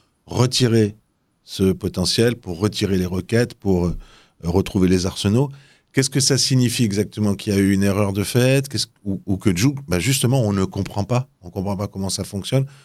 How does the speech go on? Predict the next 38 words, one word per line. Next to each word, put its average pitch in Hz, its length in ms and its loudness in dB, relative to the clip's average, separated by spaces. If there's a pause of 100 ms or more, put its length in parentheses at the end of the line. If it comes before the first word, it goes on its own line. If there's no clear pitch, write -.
(160)
Comment 123 180 2
ça 127 140 4
se 117 100 -4
fait ? 113 120 2
Les 101 180 0
Israéliens 113 480 2
étaient 98 220 -2
là-bas 92 300 -2 (160)
hier 135 440 2 (460)
et 92 180 0
aujourd'hui, 135 680 2 (680)
le 110 180 4
Hamas 135 800 0
se - 220 -2
paye 156 400 2
le 123 120 2
truc 139 360 -2 (100)
de, 110 320 0 (180)
d'envoyer 104 680 2 (320)
un 82 100 -4
tir 113 240 2
de 90 100 -4
barrage 120 720 0
sur, 113 520 0
euh, 90 80 -4
toutes - 280 -4
les 135 100 6
villes 120 200 2
autour 113 300 -2
de, 101 280 2
de 92 160 -2
Netivot 98 520 -2
en 90 80 -2
Israël. 87 340 -2
Que, - 100 -6
que, - 220 -10
d'après 113 340 0
vous 143 320 0